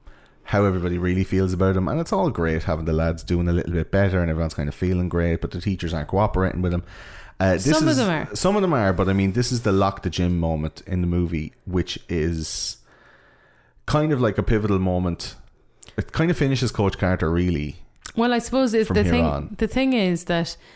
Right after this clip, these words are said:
Speaker 2: um, he's winning the games, he's the hero,
Speaker 1: Yeah.
Speaker 2: but as soon as he's showing that he is serious about the contracts, and if they're not living up to them, then he's not gonna continue doing what he's doing, um, and they're not gonna be allowed to play. So it, basically what they signed up for,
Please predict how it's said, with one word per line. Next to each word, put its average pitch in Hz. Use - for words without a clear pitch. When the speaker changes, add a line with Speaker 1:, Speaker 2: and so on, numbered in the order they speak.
Speaker 2:
um, 185
he's 190
winning 240
the 196
games, 185
he's 180
the 175
hero, 170
Speaker 1:
Yeah. 117
Speaker 2:
but 190
as 196
soon 240
as 214
he's 196
showing 180
that 160
he 190
is 180
serious 190
about 165
the -
contracts, 165
and 170
if 160
they're 170
not -
living 165
up 165
to -
them, 160
then 165
he's 165
not 160
gonna 160
continue 165
doing 160
what 151
he's 156
doing, 156
um, 165
and 175
they're 165
not 160
gonna 165
be 160
allowed 156
to -
play. 160
So 214
it, 220
basically 302
what 247
they 233
signed 285
up 285
for, 151